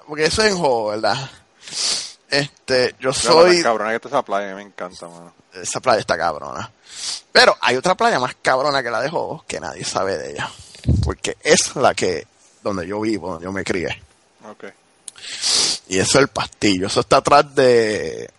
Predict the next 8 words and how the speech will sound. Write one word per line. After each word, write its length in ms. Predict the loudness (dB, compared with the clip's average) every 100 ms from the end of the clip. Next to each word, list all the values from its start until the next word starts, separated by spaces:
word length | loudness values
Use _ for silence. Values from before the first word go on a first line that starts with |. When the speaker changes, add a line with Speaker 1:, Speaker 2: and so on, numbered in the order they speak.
| _
Speaker 1:
<clears throat> 120 | -4
de, 1300 | 2 2 0 -4 -10 -10 -4 -2 -2 -4 -6 -8 -12 -16 _
lo, 160 | 0 0 2
¿sabes 220 | 4 4
el 60 | 4
túnel 200 | 6 8
de 80 |
Oaxaca? 480 | 8 6 6 4 0